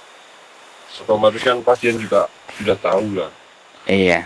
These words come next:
Speaker 2: Ini ter-, sampai tertidur Pak Kiai?
Speaker 1: Iya, sampai tertidur. Iya.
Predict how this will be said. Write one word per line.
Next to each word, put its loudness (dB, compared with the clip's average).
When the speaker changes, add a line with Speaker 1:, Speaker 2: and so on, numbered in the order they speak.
Speaker 2:
Ini 2
ter-, 0
sampai 2
tertidur 4
Pak 2
Kiai? 0
Speaker 1:
Iya, -16
sampai -14
tertidur. -16
Iya. -20